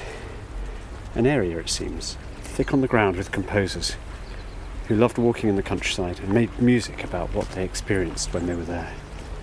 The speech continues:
Jeremy's words are a brilliant introduction to how music can evoke nature, landscape, countryside, and the, and the mood of the outdoors.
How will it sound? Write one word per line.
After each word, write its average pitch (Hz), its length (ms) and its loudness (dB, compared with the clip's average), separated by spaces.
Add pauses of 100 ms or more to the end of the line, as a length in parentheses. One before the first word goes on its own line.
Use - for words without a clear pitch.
(920)
Jeremy's 139 420 6
words 101 240 4
are 110 80 6
a 110 60 6
brilliant 123 560 4
introduction 95 580 -2 (240)
to - 120 -4
how 107 120 4
music 107 400 2
can 101 160 0
evoke 101 460 2 (560)
nature, 95 600 2
landscape, 90 580 -2 (280)
countryside, - 600 -4
and 85 120 -4
the, 85 60 -6 (840)
and 120 120 8
the 127 60 8
mood 120 360 4
of 98 120 -2
the 101 100 4
outdoors. 92 600 2